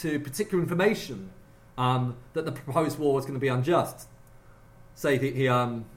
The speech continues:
I don't know, he, he speaks to a friend who's got, works in intelligence services, so on and so forth.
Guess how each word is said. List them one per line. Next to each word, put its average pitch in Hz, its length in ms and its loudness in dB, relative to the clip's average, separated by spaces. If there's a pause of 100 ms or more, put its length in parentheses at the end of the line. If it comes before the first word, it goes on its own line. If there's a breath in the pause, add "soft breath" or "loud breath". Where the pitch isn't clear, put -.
(880)
I 113 60 -10
don't 110 120 -8
know, 113 60 -6
he, 110 200 -2
he 123 120 -2
speaks 127 300 -6
to 131 80 -4
a 117 60 -2
friend 127 400 0
who's 113 140 -8
got, 110 480 -8
works 127 260 -6
in 123 60 -8
intelligence 113 400 -6
services, 107 440 -10
so - 140 -14
on 95 60 -12
and 90 80 -14
so 107 100 -12
forth. - 240 -18